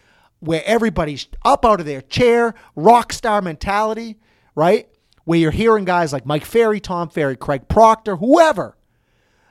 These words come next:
lighting a fire under you again. So that Monday morning, you're right back at it and you don't miss a beat. So every three months, I encourage you, go to a large training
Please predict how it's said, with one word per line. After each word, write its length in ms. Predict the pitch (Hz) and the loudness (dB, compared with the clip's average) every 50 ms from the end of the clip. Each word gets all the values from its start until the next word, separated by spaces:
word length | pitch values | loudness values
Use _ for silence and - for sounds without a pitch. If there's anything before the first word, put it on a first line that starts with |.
| _ | _
lighting 320 | - 160 196 233 262 208 170 | -2 0 0 0 0 -4 -10
a 60 | 143 | -12
fire 600 | - - - - 190 185 190 208 208 202 185 170 | -12 -14 -12 -8 -6 -4 -2 0 0 2 2 2
under 240 | 156 147 135 147 143 | 0 -2 -4 -4 -4
you 220 | 139 131 131 131 | -4 -2 -2 -4
again. 400 | 127 120 151 160 156 123 - - _ _ _ _ _ _ _ _ | -4 -4 -4 -6 -6 -6 -10 -16 _ _ _ _ _ _ _ _
So 200 | - - - 180 | -6 -2 0 2
that 220 | 160 196 254 254 254 | 2 2 2 2 0
Monday 360 | 214 233 247 247 247 247 233 | 0 -2 0 0 -2 -4 -2
morning, 480 | 208 226 240 254 269 294 302 285 269 _ - - - - _ _ _ _ | 0 0 0 0 -2 -4 -8 -12 -16 _ -20 -20 -20 -20 _ _ _ _
you're 220 | - 160 165 160 | -6 -4 -4 -2
right 260 | 147 175 185 196 196 | 0 0 0 0 0
back 280 | - 196 190 185 - - | 0 0 0 0 0 0
at 180 | 180 175 170 175 | 0 0 0 0
it 100 | 185 165 | -4 -8
and 100 | 160 147 | -10 -10
you 80 | 147 135 | -8 -6
don't 200 | 151 151 151 156 | -6 -6 -6 -8
miss 200 | 143 131 - 143 | -10 -10 -10 -10
a 40 | |
beat. 280 | 120 123 123 117 - _ _ _ _ _ _ - | -12 -10 -12 -12 -14 _ _ _ _ _ _ -8
So 260 | - - 175 156 - - | -2 0 0 0 2 2
every 480 | 214 220 247 247 208 214 226 226 196 | 2 4 4 4 2 0 -6 -8 -8
three 380 | - - - - 208 214 208 185 | -8 -10 -10 -6 -4 -4 -4 -4
months, 320 | 180 175 175 170 160 - | -4 -4 -4 -6 -6 -8
I 120 | - 156 143 | -10 -10 -10
encourage 640 | 139 139 - - - - 185 185 190 190 185 147 | -10 -12 -14 -16 -8 -4 0 2 2 2 0 -2
you, 100 | 175 185 156 | -4 -8 -8
go 400 | 135 120 - 160 160 175 185 202 | -6 -2 2 4 4 6 4 2
to 180 | - - 208 | -2 -4 -4
a 120 | 190 180 147 | -4 -2 -2
large 600 | 135 135 139 143 147 147 147 147 147 139 - - _ _ _ _ | -2 0 2 2 4 2 2 0 -2 -6 -12 -20 _ _ _ _
training 560 | - - - 175 165 160 151 151 143 139 - | -8 -4 -2 -2 -2 -2 -4 -6 -6 -8 -10